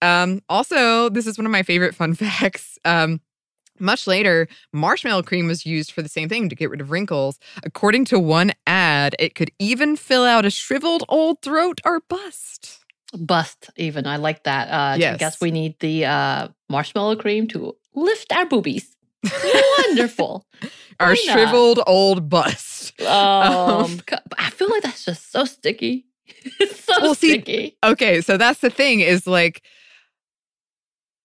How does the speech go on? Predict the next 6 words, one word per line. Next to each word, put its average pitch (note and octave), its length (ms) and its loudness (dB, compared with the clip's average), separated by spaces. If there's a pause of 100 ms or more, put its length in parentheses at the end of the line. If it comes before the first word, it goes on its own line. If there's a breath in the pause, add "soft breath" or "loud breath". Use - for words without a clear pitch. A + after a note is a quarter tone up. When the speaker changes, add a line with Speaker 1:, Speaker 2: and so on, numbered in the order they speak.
(140)
Speaker 1:
again, E3+ 720 0 (200)
I F3 160 2
cannot F3+ 600 -2
say F3 400 0
for D#3+ 180 -6
certain D3 840 -4